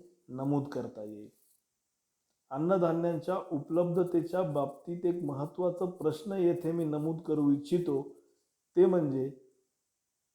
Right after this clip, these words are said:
आपल्या देशामध्ये ज्या वेगाने लोकसंख्या वाढत आहे आणि दुसऱ्या बाजूला पर्यावरणाचं जतन करण्यामध्ये आपण जिथे कमी पडतो आहोत,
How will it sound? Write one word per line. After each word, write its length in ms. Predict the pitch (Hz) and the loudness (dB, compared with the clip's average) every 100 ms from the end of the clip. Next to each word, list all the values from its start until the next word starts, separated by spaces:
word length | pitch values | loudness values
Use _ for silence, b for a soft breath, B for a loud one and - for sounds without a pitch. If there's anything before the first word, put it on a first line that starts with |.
| _ _ _ _ _ _ - | _ _ _ _ _ _ -4
आपल्या 440 | 143 143 196 214 | -2 -2 0 2
देशामध्ये 680 | 180 175 170 175 160 135 127 127 - _ _ 160 160 156 147 | 6 6 6 2 2 2 0 -4 -16 _ _ -16 -12 -8 2
ज्या 200 | 190 208 | 4 6
वेगाने 720 | 151 147 147 175 180 190 143 | 4 2 4 4 4 2 2
लोकसंख्या 640 | 156 151 165 160 - 160 | 2 2 -4 -4 -2 -4
वाढत 480 | 143 135 151 170 165 | -2 2 6 6 6
आहे 260 | 127 117 123 - _ _ _ _ _ | 2 -2 -8 -16 _ _ _ _ _
आणि 140 | 139 156 | -8 -4
दुसऱ्या 460 | 139 143 - 185 | 0 0 2 4
बाजूला 520 | 190 180 151 156 165 175 | 6 6 6 4 4 2
पर्यावरणाचं 1300 | - - 151 151 180 190 185 180 175 175 175 190 143 | -2 -4 2 6 8 6 6 6 4 2 2 0 2
जतन 440 | 143 139 185 190 | 0 2 0 0
करण्यामध्ये 600 | 180 180 180 180 175 170 | 2 2 2 2 2 4
आपण 360 | 175 170 175 160 | 4 2 0 0
जिथे 260 | 156 151 160 | 0 0 -6
कमी 320 | - 151 185 | -2 2 4
पडतो 400 | 175 151 147 135 | 4 4 2 0
आहोत, 340 | 127 127 123 | -2 -4 -10